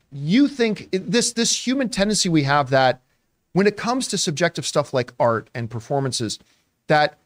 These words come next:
if somebody you didn't think deserved the nomination got over somebody did,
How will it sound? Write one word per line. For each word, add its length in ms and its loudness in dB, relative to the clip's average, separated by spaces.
if 140 2
somebody 600 2
you 380 2
didn't 280 2
think 420 -2
deserved 380 2
the 60 -2
nomination 360 0
got 140 4
over 220 2
somebody 320 -2
did, 400 2